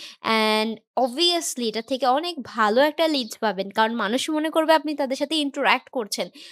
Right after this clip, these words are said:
আপনার পিডি, পিডিএফ থেকে শুরু করে এমন হতে পারে, আপনার প্রোডাক্ট থেকে শুরু করে আপনি মানুষের সাথে কানেক্টেড হচ্ছেন।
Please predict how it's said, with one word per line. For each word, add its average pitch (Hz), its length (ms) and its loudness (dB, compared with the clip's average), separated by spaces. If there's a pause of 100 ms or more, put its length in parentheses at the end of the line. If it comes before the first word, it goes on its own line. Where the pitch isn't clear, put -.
(140)
আপনার 247 260 -2 (100)
পিডি, 277 480 0 (160)
পিডিএফ 277 440 6
থেকে 294 220 -2
শুরু 285 240 -4
করে 269 220 -2
এমন 254 300 -2
হতে 269 260 -8
পারে, 254 240 -4
আপনার 254 280 -6
প্রোডাক্ট 285 460 0
থেকে 277 180 -2
শুরু 262 260 -6
করে 254 180 0
আপনি 262 160 -4
মানুষের 247 440 -4
সাথে 277 320 -8
কানেক্টেড 240 680 -10
হচ্ছেন। 196 340 -8